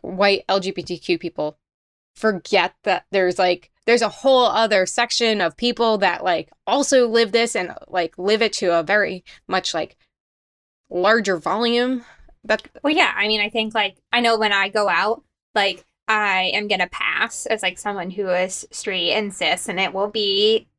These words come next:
Speaker 2: fine.
Speaker 1: Mm-hmm.
Speaker 2: Um, and I won't get bothered, and people aren't gonna stare at me when I go into cer-,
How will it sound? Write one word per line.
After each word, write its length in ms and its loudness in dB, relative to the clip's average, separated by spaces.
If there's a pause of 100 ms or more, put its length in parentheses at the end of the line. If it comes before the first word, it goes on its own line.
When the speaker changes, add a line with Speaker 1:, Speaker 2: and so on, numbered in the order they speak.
(260)
Speaker 2:
fine. 580 -2
Speaker 1:
Mm-hmm. 200 -8
Speaker 2:
Um, 680 -2
and 180 2
I 300 0
won't 280 -2
get 180 0
bothered, 360 0
and 160 -6
people 380 -4
aren't 240 -4
gonna 140 -2
stare 340 0
at 100 0
me 140 -4
when 160 0
I 140 0
go 240 0
into 220 -2
cer-, 280 0